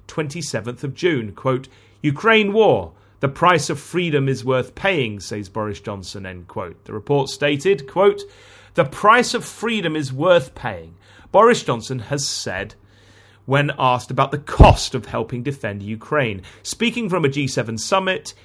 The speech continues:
he argued that letting Russia get away with invading Ukraine would have chilling consequences and lead to instability, likening the conflict to defeating Nazi Germany in World War Two. The P M said that war had been very expensive,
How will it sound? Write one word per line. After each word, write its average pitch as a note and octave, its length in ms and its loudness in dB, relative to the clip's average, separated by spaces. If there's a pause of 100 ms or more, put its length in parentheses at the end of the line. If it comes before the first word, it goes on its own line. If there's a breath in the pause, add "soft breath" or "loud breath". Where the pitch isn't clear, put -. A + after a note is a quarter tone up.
he E3+ 160 4
argued E3+ 360 8
that D3+ 140 2
letting F3 460 0
Russia E3 340 0
get C#3+ 280 -2
away D3 420 2
with A#2 260 -4
invading G#2+ 480 -6
Ukraine A#2+ 540 -4 (300 loud breath)
would C#3+ 100 2
have C3+ 260 0
chilling A3+ 440 2
consequences C#3 720 -2
and B2+ 100 -2
lead C#3 220 -2
to - 200 -10
instability, C#3 840 -2 (240 soft breath)
likening A3 600 2
the A3+ 80 0
conflict G#3 520 -4
to C3+ 80 -6
defeating G3 640 -6
Nazi D#3+ 320 -2
Germany C#3 520 -2
in A#2 100 -4
World B2+ 220 0
War B2 180 -4
Two. A#2+ 440 -6 (340 soft breath)
The C#3 100 -2
P F#3 240 2
M G3+ 140 2
said D3+ 440 2 (260 soft breath)
that B2 200 -4
war E3 480 4
had C3+ 180 -4
been B2+ 240 -4
very D#3 380 2
expensive, A#2 720 -4